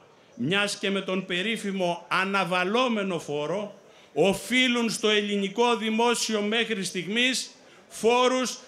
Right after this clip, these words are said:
δεκαέξι κόμμα πέντε δισεκατομμύρια ευρώ. Αυτή είναι η πραγματικότητα. Δηλαδή, οι τράπεζες σχεδιάζουν να μοιράσουν οχτακόσια εβδομήντα εκατομμύρια ευρώ σαν μέρισμα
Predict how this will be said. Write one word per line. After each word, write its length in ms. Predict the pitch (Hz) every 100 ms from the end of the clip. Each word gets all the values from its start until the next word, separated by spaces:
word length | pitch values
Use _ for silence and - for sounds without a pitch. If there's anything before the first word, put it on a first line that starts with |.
| -
δεκαέξι 840 | 120 160 226 226 233 262 269 -
κόμμα 360 | 226 233 233 226
πέντε 400 | 214 247 240 247
δισεκατομμύρια 1040 | 220 247 - 226 226 220 233 254 269 254
ευρώ. 640 | 247 240 277 262 127 90 - - - -
Αυτή 320 | 160 196 269
είναι 160 | 269 247
η 40 |
πραγματικότητα. 960 | 233 220 208 202 208 190 165 135 104 85 - - - -
Δηλαδή, 460 | - 143 185 185 185
οι 120 | 233
τράπεζες 540 | 208 214 226 208 202 190
σχεδιάζουν 640 | - 190 190 208 196 202
να 120 | 196
μοιράσουν 600 | 190 190 208 208 - 185
οχτακόσια 680 | 180 175 160 160 214 214 208
εβδομήντα 460 | 202 190 196 220
εκατομμύρια 600 | 202 196 190 175 202 208 190
ευρώ 500 | 180 214 185 131 -
σαν 300 | - - 202
μέρισμα 720 | 190 202 214 175 135 160 180